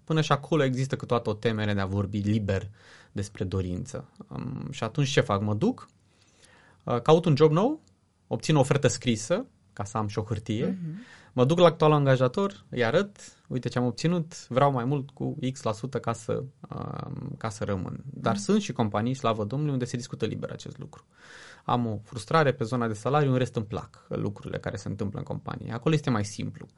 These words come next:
Speaker 1: Dar, în general, schimbarea, um, intervine din multe alte aspecte, ce discutam mai devreme. Uh, sunt multe alte frustrări care declanșează. Și acolo o mărire temporară, uh, a salariului nu rezolvă niciodată.
Speaker 2: Mhm.
Speaker 1: Eu mai dau exemplu, studiul din America,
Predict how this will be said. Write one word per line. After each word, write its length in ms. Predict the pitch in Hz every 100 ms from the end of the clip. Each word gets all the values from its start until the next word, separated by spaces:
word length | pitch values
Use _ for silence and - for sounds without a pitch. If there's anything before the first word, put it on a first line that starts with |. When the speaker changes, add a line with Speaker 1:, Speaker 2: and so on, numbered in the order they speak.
| - - - _
Speaker 1:
Dar, 220 | - 123
în 120 | 135
general, 340 | 131 131 139 160
schimbarea, 760 | - - 120 131 151 120 101 -
um, 880 | - 92 - - - - - 127 120 -
intervine 500 | 127 127 120 135 131
din 160 | 117 113
multe 280 | 117 104
alte 200 | 104 95
aspecte, 400 | - - 104 101
ce 120 | 101 107
discutam 380 | 104 - 90 92
mai 120 | -
devreme. 520 | - - - 104 -
Uh, 120 | - -
sunt 220 | 131 120
multe 180 | 123 120
alte 160 | 107 104
frustrări 380 | - - - 104
care 140 | 98
declanșează. 640 | 95 - - - - - - - - - -
Și 120 | 113
acolo 280 | 113 147 139
o 40 |
mărire 400 | 131 127 151 147
temporară, 720 | 127 113 110 110 120 104 87 - _
uh, 280 | - - -
a 140 | - 104
salariului 500 | - 110 123 107 101
nu 140 | 101
rezolvă 380 | 98 90 95 92
niciodată. 560 | 95 98 62 - - - _ -
Speaker 2:
Mhm. 240 | 196 196 160
Speaker 1:
Eu 60 | 127
mai 100 | 123
dau 120 | 143
exemplu, 380 | 131 139 147 127
studiul 300 | - 131 117
din 100 | 117
America, 600 | 110 113 110 110 107 104